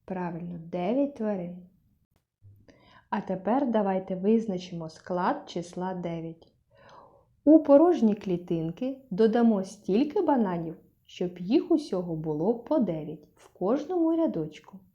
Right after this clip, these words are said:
Розглянемо перший рядочок. Скільки бананів в першій клітинці? П'ять.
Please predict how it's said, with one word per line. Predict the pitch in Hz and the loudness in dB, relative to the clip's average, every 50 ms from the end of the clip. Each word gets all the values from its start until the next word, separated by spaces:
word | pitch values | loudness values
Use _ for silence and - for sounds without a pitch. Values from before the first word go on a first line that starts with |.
| _ _ _ _ _ _ _ _ _ | _ _ _ _ _ _ _ _ _
Розглянемо | - 185 185 185 180 175 175 185 220 277 349 359 320 233 196 185 | -4 -4 -4 -2 -2 -2 -2 0 0 2 2 2 2 2 2 0
перший | - - - 165 165 170 170 - - - 269 277 | -4 -4 -2 -2 -2 -2 -4 -6 -4 -2 0 2
рядочок. | 285 302 285 - 185 175 170 - - 196 - - _ _ _ _ _ _ _ _ _ _ _ _ | 2 2 2 0 -2 -4 -6 -8 -12 -16 -18 -20 _ _ _ _ _ _ _ _ _ _ _ _
Скільки | - - - - - 247 233 202 - 180 170 | -20 -20 -8 -2 0 0 0 0 0 -4 -4
бананів | 170 165 160 165 185 233 330 370 349 294 233 | -2 -2 -2 -2 0 0 0 2 2 2 0
в | - - | 0 -4
першій | - - - 175 175 175 - - 202 | -8 -8 -6 -4 -4 -6 -6 -8 -8
клітинці? | 190 - - 196 190 190 - 165 170 170 170 - - _ _ _ _ _ _ _ _ _ _ _ _ _ _ _ _ _ _ _ _ _ _ _ _ _ _ _ _ _ _ _ _ _ _ _ - | -8 -6 -8 -8 -8 -8 -10 -12 -10 -12 -14 -18 -20 _ _ _ _ _ _ _ _ _ _ _ _ _ _ _ _ _ _ _ _ _ _ _ _ _ _ _ _ _ _ _ _ _ _ _ -20
П'ять. | - - 214 196 170 160 156 196 - - - | -8 -4 -2 -2 -2 -2 -4 -8 -10 -14 -20